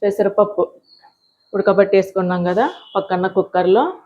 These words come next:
ఇందులో వేసి కలిపేసుకోవాలండి. ఈ మాత్రం ఉంటే చాలు,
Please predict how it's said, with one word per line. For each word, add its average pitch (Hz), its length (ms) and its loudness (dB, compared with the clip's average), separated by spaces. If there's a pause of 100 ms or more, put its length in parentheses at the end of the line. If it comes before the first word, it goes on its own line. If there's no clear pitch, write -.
(420)
ఇందులో 190 320 0
వేసి 180 600 0
కలిపేసుకోవాలండి. 175 920 2 (240)
ఈ 185 40 -6
మాత్రం 180 440 -4
ఉంటే 170 180 -2 (120)
చాలు, 185 380 0